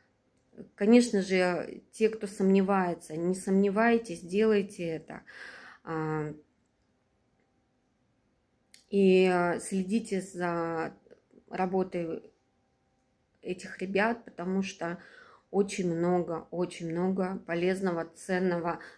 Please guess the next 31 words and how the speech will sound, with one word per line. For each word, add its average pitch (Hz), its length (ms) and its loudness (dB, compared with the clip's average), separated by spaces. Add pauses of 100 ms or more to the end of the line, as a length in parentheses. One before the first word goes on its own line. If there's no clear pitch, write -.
(120)
то, 185 100 -8
что 185 220 -10
вам 175 260 0
никто 175 320 -4
не 170 160 -2
даст, 190 340 0
никто 180 320 -6
не 170 160 -2
скажет, 175 580 -4 (100)
э, 160 400 -10
на 175 140 -2
блюдечке 190 540 -4
не 170 100 -2
принесёт. 170 720 -8 (680)
Э, 170 200 -8
нужно 175 460 -2
самим 170 520 -2 (600)
стремиться 196 580 -2
к - 60 -16
тому, 170 300 -8
чтобы 175 680 -10
изменить 180 500 -4
свою 175 260 -12
жизнь. 160 480 -14 (480)
Всё 214 680 0 (180)
зависит 180 600 -8
только 175 380 -8
от - 200 -18
нас 175 260 -6 (100)
самих. 170 460 -8 (760)
Вот. 165 420 -8